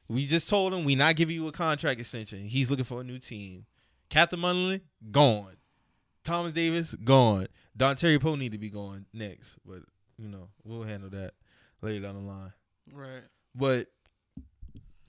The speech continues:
Speaker 1: yeah, man, it's crazy how all this money circulating in,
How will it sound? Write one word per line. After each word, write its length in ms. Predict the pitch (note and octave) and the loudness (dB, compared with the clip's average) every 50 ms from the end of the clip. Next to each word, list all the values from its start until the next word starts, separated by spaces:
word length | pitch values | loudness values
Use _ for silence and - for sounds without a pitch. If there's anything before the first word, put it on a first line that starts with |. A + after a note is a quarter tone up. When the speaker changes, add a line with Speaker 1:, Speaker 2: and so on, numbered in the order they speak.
| - - - - - - - _ - - - | -20 -20 -20 -20 -20 -20 -20 _ -20 -18 -8
Speaker 1:
yeah, 280 | A#2 A#2+ B2 B2 B2 A#2 | -4 -2 -2 0 -2 -2
man, 240 | A2+ A2 A2+ B2 - | -2 -2 0 0 -2
it's 80 | - | -2
crazy 340 | - - G3+ F3 D#3+ E3 D#3+ | 0 0 0 0 0 -2 -4
how 200 | D3+ D#3 D3 C#3+ | -2 -2 0 0
all 80 | C#3 C3+ | 0 0
this 180 | C#3 C3 B2+ | -2 -4 -4
money 240 | C#3 C#3 C3+ C3 B2 | -4 -2 -2 -2 -2
circulating 580 | - D3 C3+ A#2 C3 B2 B2 B2+ B2 A#2+ B2 A#2+ | -4 -4 -4 -4 -2 -2 -2 -2 -2 -4 -6 -6
in, 400 | A#2 A2+ A2 A2 G#2+ G#2 - | -6 -6 -6 -6 -8 -12 -14